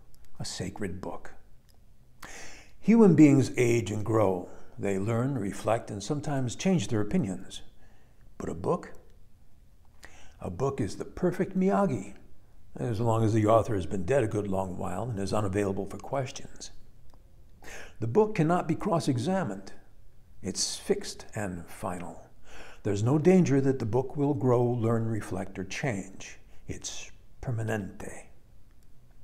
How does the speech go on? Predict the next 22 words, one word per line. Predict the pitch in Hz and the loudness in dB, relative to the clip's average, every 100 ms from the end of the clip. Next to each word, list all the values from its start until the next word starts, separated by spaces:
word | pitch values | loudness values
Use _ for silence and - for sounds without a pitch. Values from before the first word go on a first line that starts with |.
| - - - - - | -14 -14 -14 -10 0
Might | 110 | 2
as | 107 | 4
well | 113 | 2
be | 104 | 0
carved | 104 - 120 113 101 | -2 0 0 0 -2
in | 104 | -4
stone | - 165 135 123 | 0 2 4 4
by | 110 | 4
the | 110 | 4
finger | - 123 107 101 | 2 2 2 2
of | 104 110 | 2 4
God, | 156 160 101 92 - - - - - | 6 6 6 2 -8 -10 -8 -4 -2
and | - 120 | 2 4
the | |
Miyagi | 113 113 156 196 151 | 6 6 8 8 10
worshiper | 131 123 127 131 127 | 10 8 6 2 0
treats | - 208 202 - | 0 2 2 2
it | 113 - | 0 0
as | 113 113 | -2 0
if | 147 110 | -2 -2
it | 92 | -2
were. | 117 135 101 92 95 | 0 2 2 0 -6